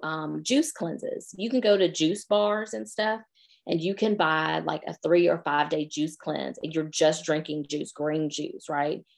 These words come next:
And you, if you have a juicer, like, I have a masticating juicer in my house, I could, you know, um, Cheryl, can you keep letting people in when they come in? Um, but, uh, juice cleanses are, are big.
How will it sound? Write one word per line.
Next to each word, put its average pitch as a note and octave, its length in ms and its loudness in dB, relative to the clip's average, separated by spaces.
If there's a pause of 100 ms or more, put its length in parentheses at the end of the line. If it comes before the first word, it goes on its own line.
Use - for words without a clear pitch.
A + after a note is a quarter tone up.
And A#3 100 4
you, D4+ 140 10
if C4 220 6
you C#4 80 6
have B3 100 4
a G#3+ 40 2
juicer, F#3 260 0
like, E3+ 160 0
I F#3 40 -2
have F#3 100 0
a E3 60 -2
masticating E3 520 -6
juicer D3+ 220 -6
in C#3+ 60 -8
my C#3 120 -6
house, C#3+ 280 -6 (340)
I F#3 120 0
could, G#3+ 360 2 (260)
you F3 180 2
know, D#3 260 0
um, E3 520 -4 (1040)
Cheryl, - 200 2
can G3 100 -2
you F3+ 100 -6
keep - 200 -2
letting D#3 180 -2
people D3+ 300 -8
in D3 100 -8
when D3+ 100 -8
they D3 100 -4
come D3 200 -10
in? D3 200 -10 (480)
Um, E3 500 -2 (260)
but, F#3 300 4 (120)
uh, F#3 120 6 (380)
juice A3 280 0
cleanses G#3 400 2 (100)
are, E3 280 0
are F3 200 4
big. D#3+ 400 -4